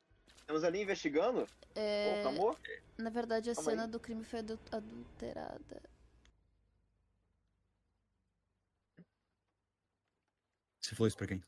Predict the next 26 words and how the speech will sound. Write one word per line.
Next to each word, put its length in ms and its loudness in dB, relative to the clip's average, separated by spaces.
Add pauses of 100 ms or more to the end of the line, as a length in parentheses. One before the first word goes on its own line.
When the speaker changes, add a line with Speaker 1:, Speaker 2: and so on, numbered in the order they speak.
(580)
Speaker 2:
Pros 640 0
Speaker 1:
Eu 180 4
falo 200 4
pro, 520 0 (1200)
ah. 140 -8 (640)
Speaker 2:
Eu, 300 0
Speaker 1:
Eu, 160 4
Speaker 2:
Arthur. 260 4
Speaker 1:
a 40 2
Rebeca. 460 -4
Speaker 2:
É. 140 6
<laughs> 720 2 (640)
Speaker 1:
Eu 220 4
Speaker 3:
Gente, 160 6
não. 160 2
Speaker 1:
acho. 100 -4 (2750)
Speaker 2:
Eu, 400 4
Speaker 1:
Eu 60 -2
falo 160 2
Speaker 2:
tipo, 280 -2
Speaker 1:
uma 180 2 (2000)
Speaker 2:
pelo 140 -6
amor 140 -18
de 100 -16
Deus, 200 -12
para. 360 -8